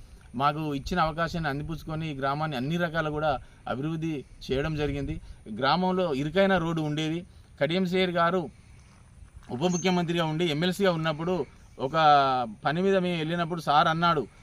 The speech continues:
"అరే, మీ గ్రామం చాలా ఇరుగ్గా ఉన్న రోడ్డు, రోడ్డు వెడల్పు చేసుకోవాలి ఫస్ట్" అని చెప్పి ఆయన స్వత నిర్ణయంతోటి గ్రామస్తుల కోరిక మేరకు ఒక రెండు కోట్లతోటి గ్రామంలో డబుల్ రోడ్డు, సీసీ రోడ్డు వేయడం జరిగింది. ఇప్పుడు ఊరు యొక్క,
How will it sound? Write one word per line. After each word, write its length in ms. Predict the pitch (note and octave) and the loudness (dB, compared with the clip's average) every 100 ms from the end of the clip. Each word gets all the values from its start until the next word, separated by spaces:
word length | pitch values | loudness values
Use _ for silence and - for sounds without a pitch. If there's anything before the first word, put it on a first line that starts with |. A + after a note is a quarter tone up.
| - - | -20 -10
"అరే, 120 | C#3 | -4
మీ 140 | D#3 D#3 | -4 0
గ్రామం 280 | C#3+ D#3+ F3 | 2 2 2
చాలా 300 | D3+ D#3+ F3 | 2 2 2
ఇరుగ్గా 300 | D#3 D#3 F3+ | -2 0 0
ఉన్న 200 | E3+ D#3+ | 0 -2
రోడ్డు, 220 | D#3 D#3+ | -2 -2
రోడ్డు 260 | C#3 F3+ | 0 2
వెడల్పు 280 | F3 E3 F3+ | 0 0 -2
చేసుకోవాలి 360 | E3 D#3 D#3 D3+ | -2 -4 -4 -2
ఫస్ట్" 240 | C3+ - | -4 -4
అని 100 | D#3 | -6
చెప్పి 400 | D3 C#3+ E3 C#3+ - - - | -6 -6 -6 -8 -10 -16 -4
ఆయన 420 | A2 C#3+ F#3+ G3+ | 2 4 4 2
స్వత 300 | F3 D3 D#3 | 0 0 2
నిర్ణయంతోటి 800 | F#3+ F3+ E3+ E3+ D#3 D#3 D3+ E3 - - | 2 2 0 -2 -2 -4 -4 -6 -8 -8
గ్రామస్తుల 520 | A2 B2+ E3+ F3 F#3 E3+ | 0 2 2 0 -2 -4
కోరిక 300 | C#3+ D#3+ D#3 | -4 -4 -4
మేరకు 480 | D3+ D3 D3+ D3+ C3+ - - | -4 -4 -4 -6 -8 -12 -6
ఒక 140 | D3+ | -2
రెండు 320 | C3+ C3+ F3+ | 0 2 0
కోట్లతోటి 760 | E3+ F#3 F#3 F3+ F3 E3+ E3 C#3 - - G#2 | 0 0 0 -2 -2 -4 -4 -6 -12 -12 0
గ్రామంలో 540 | C#3 E3+ F3 E3+ E3 | 2 2 0 0 0
డబుల్ 360 | C3+ C#3 F3 F#3 | 2 2 2 0
రోడ్డు, 260 | F3 D#3+ | 0 -2
సీసీ 320 | C3 E3+ E3 | -4 -4 -2
రోడ్డు 320 | E3+ E3 D#3+ C#3+ | -2 -2 -2 0
వేయడం 300 | C3+ D3+ D3+ | 0 0 -2
జరిగింది. 440 | C#3 C#3 C#3+ E3 - - - | -2 -2 -4 -6 -10 -10 -8
ఇప్పుడు 220 | C3 D3 | -4 -2
ఊరు 340 | C3+ E3 F3 | -2 0 0
యొక్క, 460 | F3 D#3+ D#3+ D3+ | -2 -2 -2 -2